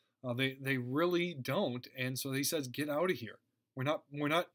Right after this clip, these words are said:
we're not interfering with your intramural, uh, debate here between the Christian faction and the, uh, traditional Jewish faction." So God moves the co-, the, this basically,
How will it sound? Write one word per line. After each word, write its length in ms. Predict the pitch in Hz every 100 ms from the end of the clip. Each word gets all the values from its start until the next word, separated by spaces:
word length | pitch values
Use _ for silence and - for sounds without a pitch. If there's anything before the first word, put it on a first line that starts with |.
| -
we're 140 | 160
not 180 | 180 180
interfering 680 | 175 170 - 180 175 151 143
with 120 | 127
your 140 | 135
intramural, 960 | 139 156 165 151 147 143 131 120 117 120 _ _
uh, 160 | 117 120
debate 460 | 123 120 127 127
here 340 | - 120 110 117 _ _ -
between 520 | 123 - 127 120 120 - _ -
the 100 | 117
Christian 420 | 139 123 131 110
faction 480 | 117 113 - 113 110 - - _
and 200 | 120 113
the, 280 | 110 107 104
uh, 80 | 104
traditional 480 | - 117 - 113
Jewish 420 | 107 120 113 101 - _ _
faction." 420 | - 107 104 - 98 _ _ _
So 140 | -
God 240 | 120 139 139
moves 240 | 147 131
the 100 | 131
co-, 300 | 127 147 139 -
the, 140 | 139 - -
this 280 | 139 131 147
basically, 680 | - 180 214 135 123 127